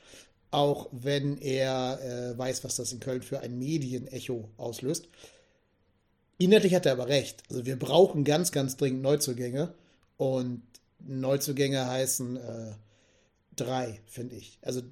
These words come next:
das sind ja die Positionen, die genannt worden sind. Du brauchst einen, der den beiden Innenverteidigern da mal ein bisschen Entlastung bieten kann. Und das sollte eher nicht Luca Kilian sein.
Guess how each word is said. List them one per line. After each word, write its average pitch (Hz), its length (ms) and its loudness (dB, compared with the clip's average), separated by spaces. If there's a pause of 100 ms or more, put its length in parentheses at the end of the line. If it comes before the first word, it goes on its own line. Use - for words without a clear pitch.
das 123 120 -4
sind 151 100 0
ja 143 80 4
die 147 100 0
Positionen, 147 420 4
die 127 80 0
genannt 143 300 0
worden 170 240 4
sind. 165 240 -2 (360)
Du 127 80 -10
brauchst 131 320 0
einen, 135 180 -2
der 127 100 0
den 123 120 -2
beiden 127 240 -6
Innenverteidigern 165 720 0
da 151 80 2
mal 151 120 0
ein 143 80 -2
bisschen 151 440 -4
Entlastung 147 500 -4
bieten 147 220 -4
kann. 143 200 0
Und 123 120 -4
das - 280 -8
sollte 113 280 -10
eher 113 160 -8
nicht 165 220 -2
Luca 147 200 2
Kilian 139 420 0
sein. 135 280 -2